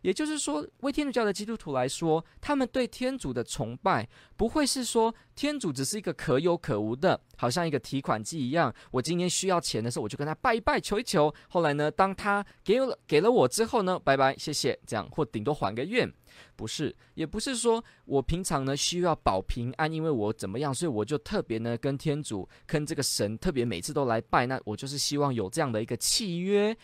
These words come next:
说他可以保护我，像这样子。其实不只是这样子哦，为天主教的基督徒来说，他们确实可以求天主给他们恩赐，也可以求天主助佑他们，这个都没有问题。但更重要的是，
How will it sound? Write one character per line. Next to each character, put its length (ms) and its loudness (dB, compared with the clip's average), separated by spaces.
说 180 0
他 160 -4
可 120 -8
以 80 -4
保 260 -2
护 240 -4
我， 260 -2
像 220 -6
这 80 -6
样 140 -2
子。 180 -10
其 100 -4
实 380 -2
不 100 -2
只 220 -8
是 160 -6
这 140 -2
样 160 0
子 140 -6
哦， 100 0
为 120 4
天 160 0
主 60 -2
教 160 0
的 80 0
基 140 -8
督 160 -10
徒 160 -6
来 160 2
说， 400 2
他 160 -6
们 100 -2
确 260 -2
实 160 -2
可 140 -4
以 60 0
求 180 -2
天 320 -4
主 220 -10
给 120 -4
他 160 -8
们 160 -4
恩 220 -4
赐， 360 -4
也 120 4
可 140 -2
以 60 0
求 260 0
天 220 -2
主 160 -4
助 260 -4
佑 200 4
他 200 -2
们， 100 -4
这 140 -6
个 80 -4
都 140 -2
没 120 -4
有 100 -6
问 260 -6
题。 280 -14
但 160 -2
更 220 0
重 180 0
要 160 2
的 140 0
是， 260 0